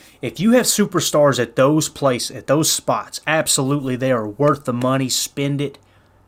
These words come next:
Every chance you get, make sure that the roster is full of people, you know, players,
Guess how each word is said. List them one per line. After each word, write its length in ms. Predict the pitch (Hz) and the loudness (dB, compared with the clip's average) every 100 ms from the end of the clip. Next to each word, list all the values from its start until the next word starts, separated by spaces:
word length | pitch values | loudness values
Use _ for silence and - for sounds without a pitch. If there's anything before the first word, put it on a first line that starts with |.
| _ _ _ _ _ _ - | _ _ _ _ _ _ 0
Every 260 | 165 170 160 | 0 0 -2
chance 380 | 175 156 139 | 0 0 -2
you 80 | 151 | -6
get, 380 | 131 131 110 - _ _ _ | -4 -4 -4 -10 _ _ _
make 220 | 131 135 | -2 -2
sure 180 | - 139 | -2 -4
that 80 | 120 | -4
the 100 | 117 | -2
roster 460 | 127 127 - 117 | 2 2 0 -6
is 120 | 110 | -8
full 300 | - 160 156 | -6 0 2
of 120 | 135 - _ _ _ _ | 0 -4 _ _ _ _
people, 440 | - 180 - 120 139 | -6 -6 -4 -8 -4
you 60 | |
know, 100 | 123 | -4
players, 680 | 117 - 160 151 117 107 - | -4 -2 0 2 0 -6 -10